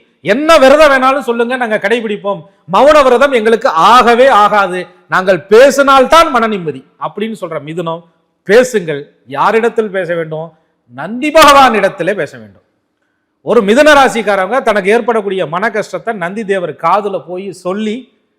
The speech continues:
அங்கே ஆறுதல் தேடிக்குங்க. சிவபெருமான் இடத்துல அவர் சொல்லுவாரு, சிவபெருமான் உங்களிடத்துல தேவையான நல்ல விஷயங்களை, சிவபெருமான் உங்களிடத்துல தேவையான நல்ல விஷயங்களை எல்லாம் நல்லவர்களை மட்டுமே கொண்டு வந்து சேர்ப்பார். உங்கள் ராசியாதிபதி மகாவிஷ்ணுவை வழிபாடு பண்ணிக்கோங்க.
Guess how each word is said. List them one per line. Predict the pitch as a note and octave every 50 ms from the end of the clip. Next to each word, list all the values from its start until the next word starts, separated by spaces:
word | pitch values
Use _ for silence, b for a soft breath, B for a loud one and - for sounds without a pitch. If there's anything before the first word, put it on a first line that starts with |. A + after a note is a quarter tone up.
| _ _ _ _ _ _
அங்கே | _ A2 B2 D3 D#3+ D#3+
ஆறுதல் | C3 C3 D#3 F3+ F#3 F3 D#3+ C3+
தேடிக்குங்க. | B2 C3+ B2 B2+ A#2+ A#2+ A2+ B2 D3+ G3 G3+ _ _ _ _ _
சிவபெருமான் | _ - - F3+ G#3 A#3 A#3+ A3+ G#3 G3 F3 E3
இடத்துல | D3+ C#3 D3 C#3+ D3+ D3+
அவர் | C3+ B2+ A#2 A2+ _
சொல்லுவாரு, | - C#3 D3 D#3 D3+ C3+ B2 C#3 F3+ G#3+ _ b b b
சிவபெருமான் | _ - F3 E3+ G3 G#3+ A3 G#3+ G3+ G#3+ A#3+ B3 G#3+
உங்களிடத்துல | F3+ F3+ F3 E3+ E3+ F#3+ F#3 F#3 G#3 G3+ F#3
தேவையான | - F3+ F3+ F3 E3+ F3+ F3 E3 E3 E3+ F3+ G#3+ C4 B3+
நல்ல | E3+ D3+ E3 F#3+ G3
விஷயங்களை, | F3+ E3 - F3 E3 D#3 D3+ D3+ D3+ D3 _ _ _ _
சிவபெருமான் | _ _ - G3+ G3+ B3 A#3+ A#3+ A3+ A3 G3+ G#3+ B3 C4+ A#3+
உங்களிடத்துல | G3+ F#3+ F#3 F#3 G3 F#3+ G#3+ G3+ - A3+ A3 -
தேவையான | - F#3+ G3 G3+ G#3 G#3 G#3 G#3+ G#3+
நல்ல | E3+ E3 E3+ F#3+ G#3+ G3
விஷயங்களை | F3+ E3 F3+ F#3 F3 F3 F3 F3
எல்லாம் | F3+ G#3 C4 B3 F#3+ E3
நல்லவர்களை | E3+ F#3+ A3 B3 B3 A3+ G#3 G3 F#3+ E3+
மட்டுமே | E3 D3 - E3 F3 G#3 G#3+
கொண்டு | E3+ E3+ D#3 E3
வந்து | D#3+ E3+ G#3 B3+ B3+ b b b b b b _ - - -
சேர்ப்பார். | G3 G#3+ G#3 - - - F#3 F#3 G3+ G3+ F3 - - - - - _ _ _ _
உங்கள் | _ C#3+ C#3+ C#3
ராசியாதிபதி | C#3+ E3 G#3+ G#3+ - A3+ A3 G3 F#3+ F#3+ F3 D#3
மகாவிஷ்ணுவை | D3+ C#3+ D#3+ F3 F3 D#3 - - C#3+ D#3+ E3+
வழிபாடு | D3 C#3 C#3 C#3+ C#3 B2+ C3
பண்ணிக்கோங்க. | C3 B2+ D#3 F3 A3+